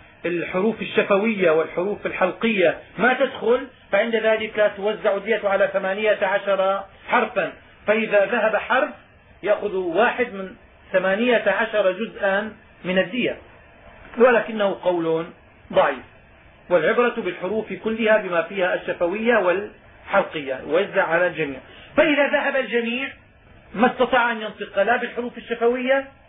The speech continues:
ولا بالحروف الحلقية ولا بالحروف اللسانية، قال: "عند ذلك يأخذ الدية كاملة".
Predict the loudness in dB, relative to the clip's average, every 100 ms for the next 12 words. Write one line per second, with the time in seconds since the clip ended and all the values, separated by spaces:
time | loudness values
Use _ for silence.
0 | -20 -20 -20 0 2 4 0 -4 -4 -4
1 | -4 -4 -4 -4 -2 2 2 2 -6 -8
2 | -16 _ -12 0 2 2 -2 -6 -8 -8
3 | -10 -6 0 0 0 -6 -6 -6 -8 _
4 | _ -2 -2 -2 -2 0 -2 -4 -6 -6
5 | -8 -8 -2 0 0 2 0 -2 -14 -20
6 | -20 -12 0 0 0 -6 -10 -12